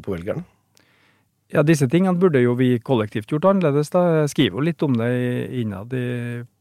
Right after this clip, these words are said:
Speaker 2: partiet, hvilke diskusjoner vi hadde også, og der er det også sånn at det kanskje er et rådgivervelde da, som har litt for mye makt, og at politikerne abdiserer også der, så det gjelder å ta, ta den styringen tilbake. Jeg skriver jo for all del også om noen av feilene jeg selv har gjort, for all del. Eh,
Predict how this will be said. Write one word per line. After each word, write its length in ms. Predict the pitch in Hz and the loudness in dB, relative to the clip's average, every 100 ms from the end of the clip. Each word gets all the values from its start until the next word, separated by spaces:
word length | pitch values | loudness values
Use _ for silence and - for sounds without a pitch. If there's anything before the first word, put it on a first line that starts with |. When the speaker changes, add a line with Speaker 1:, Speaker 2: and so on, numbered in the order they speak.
| _ | _
Speaker 2:
partiet, 320 | 135 127 113 117 | -6 -2 -4 -4
hvilke 180 | 117 120 | -6 -4
diskusjoner 580 | 120 - 120 120 107 117 | -4 -4 -8 -6 -6 -4
vi 80 | 117 | -4
hadde 240 | 117 120 | -4 -4
også, 240 | 113 175 202 | -6 -6 -2
og 20 | 170 | 0
der 180 | 160 185 | 0 0
er 80 | 151 | 0
det 100 | 139 | -2
også 240 | 139 139 135 | -2 -6 -6
sånn 160 | 208 196 | -4 -4
at 160 | 175 _ _ _ _ _ _ _ _ _ | -6 _ _ _ _ _ _ _ _ _
det 140 | - 175 | -2 0
kanskje 240 | 165 156 | 2 4
er 80 | 135 | 4
et 80 | 156 | 4
rådgivervelde 680 | 160 127 101 107 110 113 143 | 2 2 -2 -2 -4 -4 0
da, 80 | 180 | 0
som 160 | 160 | 2
har 100 | 147 | 2
litt 160 | 139 131 | 2 0
for 140 | 143 | 0
mye 100 | 139 | 2
makt, 300 | 143 202 - | 2 0 -2
og 80 | 180 | -4
at 80 | 160 | -2
politikerne 560 | 170 127 - 123 127 139 | -4 -4 -4 -4 -2 -2
abdiserer 560 | 143 120 101 - 110 | -4 -6 -8 -8 -6
også 240 | 131 113 123 | -6 -6 -8
der, 160 | 107 107 | -8 -10
så 160 | - 139 | -8 -4
det 160 | 131 131 135 135 135 | -2 -2 -4 -4 -4
gjelder 260 | 139 123 131 | -4 -4 -6
å 60 | |
ta, 140 | 131 120 110 - - | -4 -4 -4 -12 -2
ta 140 | 135 | 0
den 160 | 131 123 | 0 -2
styringen 340 | 143 117 90 | -2 -4 -8
tilbake. 380 | 117 - - - - _ _ - | -10 -12 -14 -20 -20 _ _ -8
Jeg 100 | 143 | 0
skriver 240 | 165 127 | 2 2
jo 60 | 135 | 2
for 80 | 175 | 4
all 80 | 151 | 4
del 140 | 139 139 | 4 0
også 220 | 123 123 | -2 -2
om 60 | 135 | -2
noen 140 | 131 127 123 - _ 143 | -2 -2 -4 -12 _ -4
av 80 | |
feilene 340 | 139 120 107 117 | -2 -2 -4 -6
jeg 80 | - | -4
selv 180 | 110 156 | 0 0
har 80 | 175 | 0
gjort, 160 | 165 | -2
for 160 | 156 147 | -2 -2
all 80 | 143 | -2
del. 140 | 131 | -6
Eh, 380 | 131 147 135 131 | -10 -10 -10 -10